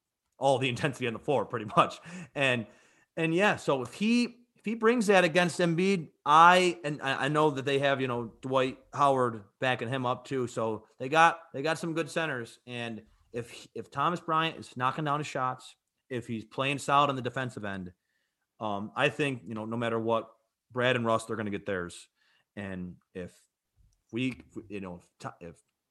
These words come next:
Davis Bertans can come off, you know, the bench and, and pouring some, pouring some points, some, some much needed threes. And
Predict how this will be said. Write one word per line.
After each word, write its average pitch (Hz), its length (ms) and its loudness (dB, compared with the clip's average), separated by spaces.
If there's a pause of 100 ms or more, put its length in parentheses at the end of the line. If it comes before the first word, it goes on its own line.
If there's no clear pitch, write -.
Davis 123 300 0
Bertans 131 520 -4
can 101 180 -12
come 123 180 -10
off, 123 280 -4 (120)
you 107 80 -12
know, 98 120 -8
the 98 60 -10
bench 117 340 -6
and, 92 240 -12 (140)
and 90 160 -16
pouring 120 280 -8
some, 113 320 -10 (200)
pouring 123 200 -8
some 117 160 -12
points, 123 320 -8
some, 98 320 -12
some 95 260 -12 (100)
much 123 240 -6
needed 120 220 -8
threes. 123 360 -8 (300)
And 104 300 -8